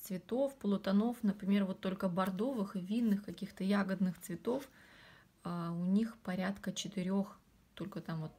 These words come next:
например, винный, вот это там брусничный,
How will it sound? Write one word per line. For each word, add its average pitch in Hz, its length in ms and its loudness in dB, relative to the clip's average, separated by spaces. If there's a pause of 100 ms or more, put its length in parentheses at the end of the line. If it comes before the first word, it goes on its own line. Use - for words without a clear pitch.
(100)
например, 170 380 -4 (480)
винный, 262 720 0 (680)
вот - 140 -8
это 165 120 -8
там 160 180 -4
брусничный, 233 1000 0